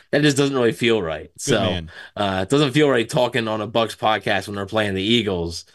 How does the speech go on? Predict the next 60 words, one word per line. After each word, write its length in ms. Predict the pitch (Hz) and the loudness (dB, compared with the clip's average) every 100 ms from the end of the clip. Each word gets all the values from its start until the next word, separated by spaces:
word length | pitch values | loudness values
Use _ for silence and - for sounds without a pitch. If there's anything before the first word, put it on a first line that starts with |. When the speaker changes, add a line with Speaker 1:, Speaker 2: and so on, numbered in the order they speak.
| - - - | -20 -20 -10
Speaker 1:
with, 260 | - 104 104 | -4 -2 0
with 160 | 110 | 0
a 80 | 101 | -2
thing 180 | 101 117 | -2 -2
that 120 | 104 | -4
just 180 | 98 95 | -6 -6
says 160 | 101 92 | -6 -8
Philadelphia 720 | - 117 101 95 95 95 82 | -2 0 0 0 0 -2 -2
on 160 | 80 | -4
it. 160 | 80 - | -6 -6
So, 260 | - 82 82 - - - - | -4 -4 -6 -14 -16 -14 -2
um, 720 | 104 101 95 90 87 80 78 _ _ _ - | 0 0 0 -2 -4 -6 -10 _ _ _ -4
yeah. 240 | 113 98 - - | 0 0 -4 -6
Speaker 2:
Kinda, 260 | 185 - | -4 -2
Speaker 1:
Uh, 540 | 101 90 90 82 - 185 | -2 0 -2 -4 -2 -4
<laughs> 60 | |
Speaker 2:
<laughs> 40 | - | 0
kinda, 300 | 139 127 127 - 254 233 - - | -2 -2 -4 -2 0 0 -2 -2
Speaker 1:
that, 220 | 233 - | -2 0
that 200 | 135 135 | 0 2
Speaker 2:
kinda, 220 | 147 147 | 0 0
Speaker 1:
there, 260 | 156 151 143 | 2 2 2
there's 300 | 139 131 123 | 2 0 0
where 200 | 131 113 | 0 0
I 40 | |
stand. 480 | - - 98 80 - - | -2 -8 -8 -8 -14 -12
Speaker 2:
kind 180 | - 214 | -4 0
of 80 | 196 | 0
invalidates 720 | 151 135 139 147 131 117 - | 0 2 2 2 0 -2 -2
what 200 | 131 - | -4 -4
you're 100 | 117 | -6
saying, 400 | - 127 120 117 | -2 0 0 0
I 80 | 107 | -2
think, 280 | - 113 107 | -4 -6 -6
in 100 | 107 | -4
the 120 | 104 | -2
eyes 260 | 104 104 | -2 -2
of 100 | 101 | -4
a 40 | 101 | -6
lot 240 | 101 104 | -2 -2
of 80 | 101 | -4
fans 500 | - 113 101 98 95 | -6 -4 -4 -4 -8
when 120 | 98 | -8
they're 160 | 98 98 | -8 -8
like, 200 | 104 - | -8 -8
"What 120 | 185 | -6
does 80 | 156 | -4
this 160 | 170 | -6
guy 220 | - 139 110 | -4 -6 -4
know 160 | 113 | -4
about 200 | 107 117 | -4 -4
my 160 | 110 107 | -2 -4
favorite 460 | - 143 131 131 | -2 -4 -2 -4
team 280 | - 151 165 | -2 -2 0
and 80 | 139 | 0
his 120 | 113 | -4
fucking 400 | - 147 - 139 | -2 -4 -2 -4
Philly 400 | - 160 156 175 | -2 0 2 0
jersey 520 | 113 123 120 107 113 | 0 0 0 -2 -4
here?" 260 | 107 117 123 | -2 -4 -6